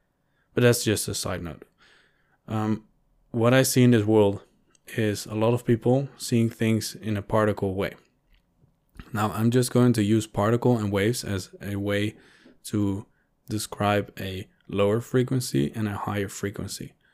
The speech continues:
The particles, um, they represent the physical world, and the waves represent more of the, the energy, energetic world.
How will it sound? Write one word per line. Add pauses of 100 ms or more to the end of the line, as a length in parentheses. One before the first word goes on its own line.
(1700)
The
particles, (500)
um,
they (260)
represent
the
physical
world,
and
the
waves (160)
represent
more
of
the, (640)
the
energy, (300)
energetic
world.